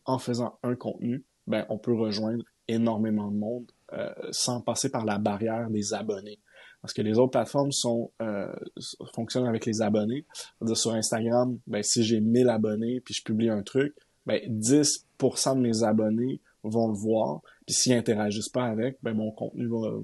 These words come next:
va un peu mourir. Alors que sur TikTok, ben, c-, l'idée, c'est que je vais pas atteindre juste mes abonnés, je vais atteindre énormément de monde. Puis si ces gens-là réagissent positivement, ben, ça va faire boule de neige.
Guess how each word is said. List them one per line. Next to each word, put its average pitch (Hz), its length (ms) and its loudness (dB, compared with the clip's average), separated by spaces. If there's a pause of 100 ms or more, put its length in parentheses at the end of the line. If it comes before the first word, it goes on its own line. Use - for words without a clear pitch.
(160)
va 113 80 -4
un 104 60 -6
peu 120 120 -2
mourir. 107 420 -2 (380)
Alors 110 220 4
que 117 100 -2
sur - 220 -2
TikTok, 127 440 0
ben, 107 280 2 (320)
c-, - 360 -6
l'idée, 120 400 4
c'est 127 180 0
que - 120 -14 (720)
je 104 100 -10
vais 110 100 0
pas - 380 2
atteindre 120 320 0
juste 117 320 2
mes 120 140 0
abonnés, 107 300 0
je 120 100 -8
vais 107 60 -4
atteindre 120 280 -10
énormément 113 480 -12
de 104 60 -16
monde. 127 200 -10
Puis - 100 -6
si - 180 -2
ces 117 60 4
gens-là 110 300 -2
réagissent 113 460 -2
positivement, 113 640 -4
ben, 113 80 -4
ça - 140 -10
va - 100 -10
faire 113 180 -2
boule 113 180 0
de 110 100 -2
neige. 104 420 -10